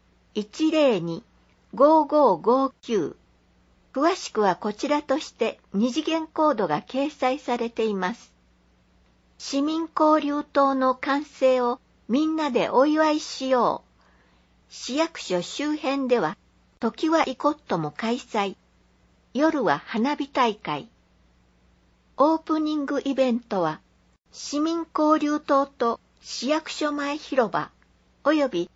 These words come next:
市役所見学ツアーがあります。市民交流棟。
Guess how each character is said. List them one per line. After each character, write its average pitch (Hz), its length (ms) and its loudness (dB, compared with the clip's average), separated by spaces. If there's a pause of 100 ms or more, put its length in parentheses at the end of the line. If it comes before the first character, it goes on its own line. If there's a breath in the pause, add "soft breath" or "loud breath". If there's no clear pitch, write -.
(140)
市 - 220 -10
役 320 240 -2
所 196 340 -4
見 311 240 -2
学 311 300 -4
ツ - 280 -4
ア 247 180 0
ー 185 40 -8
が 165 140 -4
あ 160 40 -4
り 170 140 -8
ま 208 200 -8
す。 - 120 -20 (1300)
市 - 260 -6
民 320 280 -4 (100)
交 302 240 4
流 285 220 -4
棟。 247 520 -4